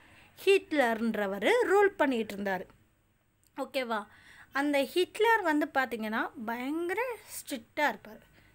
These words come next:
ஹிட்லர் எப்படி இருப்பாரு? ரொம்ப ஸ்ட்ரிக்டா இருப்பாரு. உங்க வீட்ல யாராவது ஒருத்தர் ரொம்ப ஸ்ட்ரிக்டா இருப்பாங்க இல்லையா? அதே மாதிரியே அந்த ஹிட்லர் வந்து என்ன பண்ணாங்கன்னா,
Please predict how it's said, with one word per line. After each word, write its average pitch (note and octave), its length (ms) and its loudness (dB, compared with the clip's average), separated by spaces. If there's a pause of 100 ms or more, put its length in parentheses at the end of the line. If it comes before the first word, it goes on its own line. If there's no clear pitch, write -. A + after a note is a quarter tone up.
ஹிட்லர் C#4 400 0
எப்படி C#4 360 0
இருப்பாரு? C#4 380 0 (120)
ரொம்ப F#4 460 -2
ஸ்ட்ரிக்டா - 520 -6
இருப்பாரு. A3+ 400 -4 (600)
உங்க D#4 260 -2
வீட்ல F4 280 0
யாராவது D#4+ 560 4
ஒருத்தர் C#4+ 220 0
ரொம்ப E4+ 640 2
ஸ்ட்ரிக்டா F#4 500 0
இருப்பாங்க E4+ 280 0
இல்லையா? E4 520 2 (460)
அதே C#4+ 680 0
மாதிரியே G#3+ 800 -2
அந்த E4+ 240 0
ஹிட்லர் D4+ 460 0
வந்து B3 220 -2
என்ன A#3+ 260 -2
பண்ணாங்கன்னா, A#3 600 -4